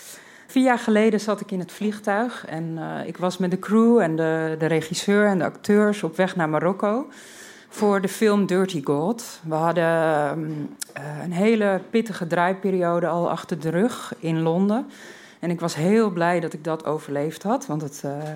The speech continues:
is heel moeilijk om daar een film op te nemen. Helemaal als, als niet uit Londen afkomstig persoon. Eh, moeilijk en kostbaar.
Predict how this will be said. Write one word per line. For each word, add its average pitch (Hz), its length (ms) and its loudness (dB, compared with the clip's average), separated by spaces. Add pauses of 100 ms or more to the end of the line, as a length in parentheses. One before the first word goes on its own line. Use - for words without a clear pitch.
(260)
is 175 200 -8
heel 180 160 2
moeilijk 185 380 4
om 170 120 -2
daar 160 200 2
een 147 80 -4
film 165 280 -2
op 170 140 -8
te - 120 -8
nemen. 170 480 -2
Helemaal 151 460 -2
als, 147 240 -8
als 147 200 -6
niet 180 460 0
uit 147 220 -2
Londen 170 340 0
afkomstig - 580 -4
persoon. 160 560 -4 (760)
Eh, 170 360 2
moeilijk 180 400 2
en 151 140 -2
kostbaar. 175 560 -4